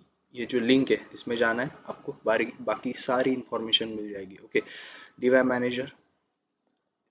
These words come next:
उसके बाद में जो सैप एमएमए,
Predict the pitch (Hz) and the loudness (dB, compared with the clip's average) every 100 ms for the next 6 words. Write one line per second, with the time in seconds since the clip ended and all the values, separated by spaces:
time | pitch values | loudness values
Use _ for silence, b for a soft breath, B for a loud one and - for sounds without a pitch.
0 | _ _ _ - - 113 117 113 117 117 | _ _ _ -14 -6 0 4 2 0 -6
1 | 113 113 113 - - - 107 - 113 113 | -8 -6 -8 -8 -12 -6 -6 -6 -8 -6
2 | 113 107 | -4 -4